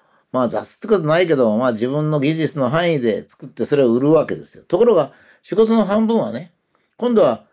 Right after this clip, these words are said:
自分の人生の自分の仕事なんです。仕事ってのは十分に人生になるんですよ。それは男にとってはね、軍隊に行くのもね、畑を耕すのも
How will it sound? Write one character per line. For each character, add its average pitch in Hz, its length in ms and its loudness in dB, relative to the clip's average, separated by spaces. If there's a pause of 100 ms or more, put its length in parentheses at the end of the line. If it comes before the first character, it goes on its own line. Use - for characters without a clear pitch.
(180)
自 139 160 -2
分 247 220 -2
の 240 140 0
人 220 280 -2
生 185 320 -2
の 226 200 0
自 131 180 -4
分 165 240 0
の 233 100 4
仕 208 120 -2
事 135 260 -2
な 101 80 -4
ん - 60 -16
で - 60 -20
す。 - 160 -20 (240)
仕 - 220 -8
事 240 380 2
っ - 20 -10
て - 160 -8
の 185 80 0
は 131 300 -2
十 214 300 0
分 240 280 -4
に 226 160 -6
人 175 220 0
生 147 160 2
に 120 60 -2
な 123 100 0
る 98 100 -4
ん 85 60 -12
で 76 80 -14
す - 120 -18
よ。 69 160 -16 (380)
そ - 160 -2
れ 180 80 4
は 180 200 4
男 196 300 2
に 185 140 -2
と 139 100 0
っ 127 60 -8
て 123 120 0
は 107 120 2
ね、 156 420 -8 (240)
軍 151 260 0
隊 117 200 4
に 110 60 2
行 107 100 -2
く 156 60 -2
の 160 120 2
も 101 140 -2
ね、 131 260 -8 (640)
畑 135 360 -2
を 147 80 2
耕 160 400 0
す 156 40 -8
の 131 100 0
も - 240 -8